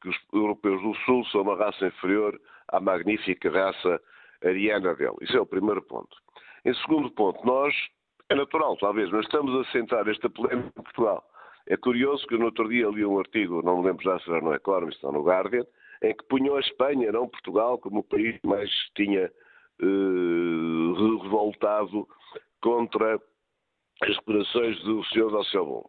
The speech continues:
E, enfim, quem não é, se não se sente, não é filho de boa gente. E, eh, eh, finalmente, eh, convém não esquecer que o Eurogrupo não é uma instituição formal e oficial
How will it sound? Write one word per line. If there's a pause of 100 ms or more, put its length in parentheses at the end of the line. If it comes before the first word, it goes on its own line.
(100)
E,
enfim,
quem
não
é,
se
não
se
sente,
não
é
filho
de
boa
gente. (720)
E,
eh, (920)
eh, (100)
finalmente, (1200)
eh, (460)
convém
não
esquecer (320)
que
o
Eurogrupo
não
é
uma
instituição (220)
formal
e
oficial